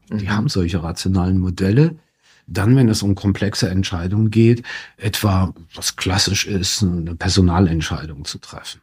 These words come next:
Speaker 1: Stelle ich den ein oder stelle ich einen anderen ein? Gebe ich der Mitarbeiterin die neue Position oder lasse ich sie für eine Schulung freistellen und so weiter? Jetzt kommen Psychologen, die haben ihre Modelle, die sind ausgearbeitet bis zum geht nicht mehr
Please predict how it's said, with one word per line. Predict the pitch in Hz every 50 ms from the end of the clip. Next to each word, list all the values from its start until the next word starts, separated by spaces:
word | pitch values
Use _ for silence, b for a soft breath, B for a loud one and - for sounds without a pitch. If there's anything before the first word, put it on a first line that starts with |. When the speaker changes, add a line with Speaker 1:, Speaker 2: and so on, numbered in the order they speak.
| _ _
Speaker 1:
Stelle | - - - - 104 92 90
ich | 95 92 -
den | - 104 113 104 95
ein | 101 104 92 95 90
oder | 73 85 80 78
stelle | - - - 82 90
ich | 87 -
einen | 90 85
anderen | 85 101 123 131 127 120
ein? | 95 - 107 107 104 110 107 107 B B B B B B B B
Gebe | - 110 101 98
ich | 101 92 - -
der | 117 104 104 113 117 117 117
Mitarbeiterin | 117 113 101 101 104 135 123 135 117 98 110 101 101 101 117 107 98 104 104 104 104 98
die | 98 98 95
neue | 104 110 107 104 101
Position | 104 - - 117 98 98 104 101 - - - 120 110 117 120 120 120 120 110
oder | 90 98 92 98 92 95 95
lasse | 90 82 95 101 107 - -
ich | 104 95
sie | - - 95
für | 85 - - 85 -
eine | - 90 92 90 92 87 87
Schulung | - - - - 143 151 151 139 131 127 123 123 123 123 101 -
freistellen | - - 107 104 113 104 - - 98 85 85 82
und | - - 82 80
so | - 76 76
weiter? | 80 78 78 80 92 92
Jetzt | 104 117 139 147 -
kommen | - 135 120 117
Psychologen, | - - 104 98 104 104 113 113 120 120
die | 98 92
haben | 98 107 95
ihre | - 107 127 113 92 101 98
Modelle, | 90 90 92 87 80 90 85 95 120 147 175 180
die | 156 - 104
sind | 95 - 98
ausgearbeitet | - - 98 117 - - - - 113 120 127 127 135 123 120 139 139 117
bis | 117 123 117 - -
zum | 110 98 95
geht | 101 110 117 - -
nicht | 98 92 - -
mehr | 95 92 92 113 143 160